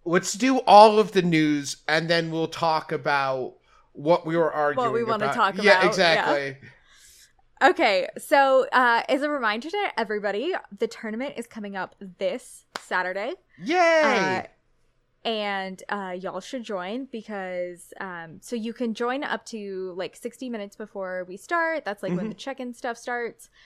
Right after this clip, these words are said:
Speaker 2: Um, we're giving away fifty packs for first place.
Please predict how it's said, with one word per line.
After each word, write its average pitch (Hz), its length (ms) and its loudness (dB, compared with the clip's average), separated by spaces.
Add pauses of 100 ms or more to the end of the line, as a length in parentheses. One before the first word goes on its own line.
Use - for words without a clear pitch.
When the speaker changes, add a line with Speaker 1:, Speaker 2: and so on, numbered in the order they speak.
(320)
Speaker 2:
Um, 226 360 -2
we're 262 240 -4
giving 339 260 -4
away 233 560 -4
fifty 277 520 -6
packs 190 520 -4
for 220 120 -6
first - 460 -8
place. - 540 -8